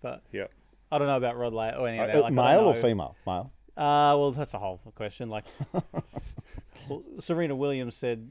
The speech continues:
Speaker 1: remember that?
Speaker 2: Serena Williams was
Speaker 1: She was
Speaker 2: very
Speaker 1: like,
Speaker 2: honest. She's
Speaker 1: she
Speaker 2: like,
Speaker 1: was
Speaker 2: "I'd
Speaker 1: honest. She was
Speaker 2: fucking
Speaker 1: like,
Speaker 2: get hammered by the men."
Speaker 1: Yeah.
Speaker 3: Yeah.
Speaker 2: Yeah.
Speaker 3: Yeah.
Speaker 1: Well, uh, depends what your criteria is. Like, most dominant in their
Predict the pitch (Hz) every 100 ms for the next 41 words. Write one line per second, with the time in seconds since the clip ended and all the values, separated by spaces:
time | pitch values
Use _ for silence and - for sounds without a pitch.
0 | - 147 131 127 - 131 170 113 113 113
1 | 101 101 87 101 101 113 123 98 139 139
2 | 104 117 160 185 147 220 131 127 117 160
3 | 147 370 175 107 101 98 101 123 160 139
4 | 135 135 107 - _ - 117 143 113 98
5 | - 143 143 143 - _ _ _ _ _
6 | _ _ _ _ - 156 156 151 - 214
7 | 214 226 170 170 - 156 135 143 196 180
8 | 143 135 156 139 127 151 156 156 151 156
9 | 151 151 139 143 143 143 139 139